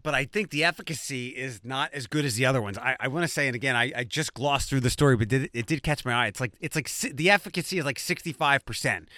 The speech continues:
That means, like, it's not as, um, there's not as much confidence in it working as with the other vaccines.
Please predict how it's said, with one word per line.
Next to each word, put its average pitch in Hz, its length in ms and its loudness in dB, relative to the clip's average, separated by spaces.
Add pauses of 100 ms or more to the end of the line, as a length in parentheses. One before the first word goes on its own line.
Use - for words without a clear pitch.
(100)
That 185 100 -2
means, 180 300 4
like, 160 180 -4
it's 165 260 -8
not 170 360 0
as, 147 420 0 (460)
um, 113 340 -2 (140)
there's 143 120 -6
not 190 120 2
as 180 60 -2
much 180 180 -2
confidence 160 500 0
in 139 180 -2
it 226 220 4
working 180 500 6
as 143 200 4
with 147 100 -4
the 143 140 -2
other 139 180 0
vaccines. 104 640 -4